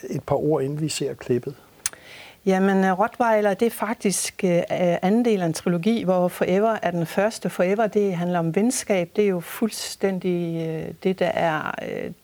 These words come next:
Speaker 2: dannende for, for et ungt menneske. Det er den der vennegruppe, man er i. Øh, for, og hvordan, øh,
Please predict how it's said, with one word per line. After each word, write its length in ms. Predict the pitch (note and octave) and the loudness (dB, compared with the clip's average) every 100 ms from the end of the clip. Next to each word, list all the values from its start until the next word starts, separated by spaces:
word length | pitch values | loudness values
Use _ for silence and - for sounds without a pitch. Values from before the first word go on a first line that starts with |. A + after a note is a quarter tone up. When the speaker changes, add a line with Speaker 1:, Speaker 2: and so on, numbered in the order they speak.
| - | -2
Speaker 2:
dannende 420 | E3+ F#3+ A3 G3 | 0 4 4 2
for, 300 | - F3+ E3 - | 0 0 0 0
for 140 | - | -2
et 100 | E3+ | 0
ungt 220 | F#3+ G3+ | 0 0
menneske. 400 | F#3 F3+ G#3+ - | -2 0 -2 -4
Det 140 | F3+ F#3+ | -2 0
er 40 | |
den 220 | F3+ F#3 | 0 -2
der 100 | F3+ | -2
vennegruppe, 640 | E3+ F3+ G3+ A#3 G3+ G3 F#3 | 0 2 2 2 0 0 -2
man 220 | E3+ F3 | -2 -2
er 180 | F#3 F3+ | -2 -4
i. 220 | F#3 G3 - - - - - - - - | -4 -8 -16 -20 -20 -20 -20 -20 -14 0
Øh, 480 | F3+ E3 D#3+ D#3+ D#3 | 2 4 2 0 -4
for, 280 | - F3 | -2 0
og 140 | E3+ E3 | 2 0
hvordan, 520 | E3 F3 E3 F#3+ G3+ | 0 2 2 2 2
øh, 280 | E3+ E3 | 2 0